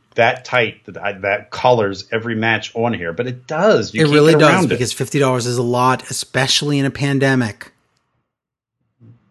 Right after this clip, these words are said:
Speaker 1: Yeah, 'cause I can't touch that money 'cause it's
Speaker 2: 'Cause it has the covids.
Speaker 1: a pack-,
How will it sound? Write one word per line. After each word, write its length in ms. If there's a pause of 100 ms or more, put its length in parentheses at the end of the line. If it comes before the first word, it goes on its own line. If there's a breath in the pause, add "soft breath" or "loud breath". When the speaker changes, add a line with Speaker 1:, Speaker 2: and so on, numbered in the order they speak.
(580)
Speaker 1:
Yeah, 220
'cause 140
I 40
can't 240
touch 200
that 140
money 140
'cause 220 (520)
it's 120 (120)
Speaker 2:
'Cause 160
it 80
has 160
the 100
covids. 640
Speaker 1:
a 40
pack-, 280